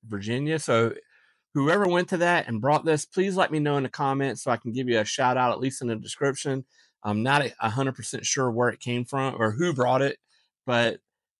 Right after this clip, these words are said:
this is their Mexican dark lager, and I've never had a Mexican dark lager.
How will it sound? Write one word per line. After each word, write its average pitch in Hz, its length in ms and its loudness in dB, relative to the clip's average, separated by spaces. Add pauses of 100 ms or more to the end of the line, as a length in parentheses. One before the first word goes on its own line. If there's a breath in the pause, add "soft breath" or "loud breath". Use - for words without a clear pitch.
this 143 220 -2
is 120 220 -2
their 123 440 2
Mexican 127 720 -4
dark 113 300 0
lager, 147 560 -2 (600)
and 107 100 -4
I've 98 120 0
never 127 300 0
had 143 180 2
a 104 180 0
Mexican 107 680 -4
dark 101 240 -2
lager. 117 460 -6